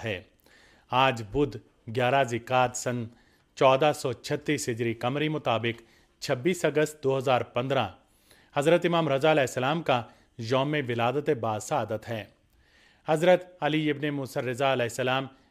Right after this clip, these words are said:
گیارہ ذی القعدہ سن ایک سو اڑتالیس ہجری قمری کو مدینہ منورہ میں پیدا ہوئے۔ آپ کے فضائل میں بیان کیا جاتا ہے کہ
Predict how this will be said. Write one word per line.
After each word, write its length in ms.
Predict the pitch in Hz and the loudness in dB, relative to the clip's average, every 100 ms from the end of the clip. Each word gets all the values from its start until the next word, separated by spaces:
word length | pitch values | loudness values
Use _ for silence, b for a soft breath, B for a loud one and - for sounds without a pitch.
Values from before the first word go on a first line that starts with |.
| - 127 | -4 4
گیارہ 240 | 135 147 | 4 4
ذی 120 | 131 | 0
القعدہ 360 | 123 139 139 - | -2 0 0 0
سن 160 | 135 120 | -6 -6
ایک 220 | 127 135 | -4 -4
سو 120 | - 123 | 0 -2
اڑتالیس 540 | 117 123 127 139 - | 0 0 2 0 -2
ہجری 240 | 117 120 | -4 -4
قمری 320 | 117 113 127 147 | -4 -6 -6 -6
کو 280 | 135 139 b b b - | -6 -6 b b b -8
مدینہ 460 | 127 123 139 147 | -4 -2 -2 -2
منورہ 440 | 139 120 113 135 165 | -4 -6 -4 -2 0
میں 160 | 143 | -2
پیدا 340 | 110 139 113 104 | -4 -4 -2 -4
ہوئے۔ 260 | 101 107 101 _ _ b b b b - | -4 -8 -8 _ _ b b b b 0
آپ 280 | 160 196 | 0 2
کے 80 | 214 | -2
فضائل 380 | - 139 139 165 | -2 0 2 2
میں 100 | 180 | 0
بیان 320 | 139 135 131 | -2 -2 -4
کیا 180 | 120 120 | -4 -4
جاتا 360 | 117 117 135 131 | -4 -4 -4 -4
ہے 100 | 170 | -4
کہ 180 | 151 | -4